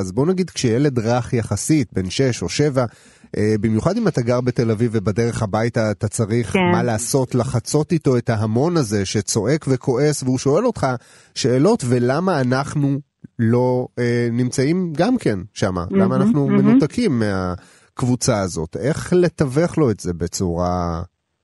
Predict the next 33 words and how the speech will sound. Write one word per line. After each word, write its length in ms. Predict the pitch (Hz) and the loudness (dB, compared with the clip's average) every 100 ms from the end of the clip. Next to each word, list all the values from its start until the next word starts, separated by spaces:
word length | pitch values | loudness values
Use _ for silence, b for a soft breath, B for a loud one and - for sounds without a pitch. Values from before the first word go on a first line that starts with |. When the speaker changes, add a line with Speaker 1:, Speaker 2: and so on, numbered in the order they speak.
| _ | _
Speaker 1:
שתניח 600 | - 95 87 95 101 110 98 | -10 -8 -4 -2 0 0 2
Speaker 2:
אוקיי. 140 | 180 | 2
Speaker 1:
את 240 | 156 165 | 2 0
הדעת? 600 | - 87 190 80 82 - - _ _ | -2 -4 -2 -4 -8 -14 -20 _ _
Speaker 2:
תראה, 280 | - 220 214 185 | 2 4 4 0
זה, 440 | 180 190 180 - 185 | 0 2 2 0 -2
את, 60 | - | -2
את 60 | 180 - | -8 -4
שואל 120 | - 208 | -2 0
שאלה 240 | 233 233 233 | 2 2 2
שהיא 160 | 254 | 0
יותר 220 | 208 214 220 | 0 2 0
גדולה 320 | 226 226 196 | 2 2 2
מהדבר 520 | 185 175 180 170 180 | 2 0 0 -2 -2
עצ-, 280 | 170 - - 180 170 175 | -2 -8 -16 -8 -6 -4
הזה 300 | 170 165 160 180 | -4 -4 -2 -2
עצמו, 400 | - _ 185 170 | -2 _ -2 -2
כי 280 | - 175 170 - 180 | -2 0 0 -2 -4
אתה 160 | - | -4
שואל 320 | - - - 262 | -4 0 2 4
בעצם 280 | 247 262 247 | 2 2 0
מה 120 | 220 | -2
קורה 220 | 240 254 254 | 2 2 2
כשהילדים 440 | - 196 180 190 | 0 0 0 -2
שלנו 360 | 208 233 202 185 | -4 -2 -2 -2
שואלים 280 | 196 185 214 | -2 -2 -2
אותנו 280 | 240 214 190 | -2 -2 -2
שאלות 460 | - 180 196 240 | -2 2 2 0
שהתשובות 520 | - 190 - 180 208 - | 0 -2 -2 -2 -2 2
שלהם 320 | 247 214 196 | 2 2 0
הן 120 | 180 | 0
מורכבות, 580 | 180 175 - 175 190 254 - | -2 -2 -2 0 0 0 -2
ואנחנו, 300 | 185 180 | -4 -6